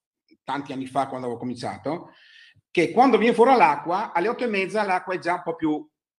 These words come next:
non è calda, diciamo che è, è intorno ai ventitré gradi.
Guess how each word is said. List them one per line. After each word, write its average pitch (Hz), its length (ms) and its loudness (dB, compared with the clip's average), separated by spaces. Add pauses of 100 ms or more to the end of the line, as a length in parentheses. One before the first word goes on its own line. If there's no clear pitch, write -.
(180)
non 160 180 -2
è 185 140 -2
calda, 120 680 -6
diciamo 160 500 -2
che 143 360 -4
è, 131 380 -8 (640)
è 170 100 -8
intorno 165 640 2
ai 156 360 0
ventitré 160 520 -4
gradi. 127 580 -6